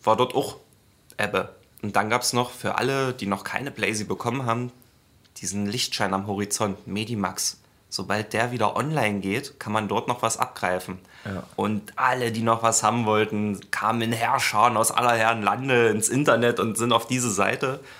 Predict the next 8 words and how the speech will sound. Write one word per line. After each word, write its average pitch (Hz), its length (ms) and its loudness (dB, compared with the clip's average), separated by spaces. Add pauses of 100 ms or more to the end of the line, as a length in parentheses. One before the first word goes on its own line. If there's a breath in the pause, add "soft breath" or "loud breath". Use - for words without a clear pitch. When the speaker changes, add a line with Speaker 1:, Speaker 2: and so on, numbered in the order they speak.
(140 loud breath)
Speaker 1:
die 98 80 -6
dann 107 140 0
natürlich 98 360 -6
noch 107 180 -2
mehr 156 120 -2
Druck 147 300 -2
hatte. 156 260 -4 (880)
Und 104 300 -2